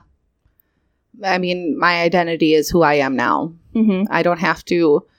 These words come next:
Speaker 1: I am fortunate enough to not have to transform into anything else.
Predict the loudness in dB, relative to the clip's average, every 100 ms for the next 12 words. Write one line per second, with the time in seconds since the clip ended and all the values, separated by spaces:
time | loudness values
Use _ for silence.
0 | _ 2 2 2 -2 0 0 0 -2 0
1 | 0 0 0 -2 -4 0 0 2 -2 -2
2 | -4 0 -2 -2 0 0 2 0 0 0
3 | -2 -2 -2 -2 -2 -6 -12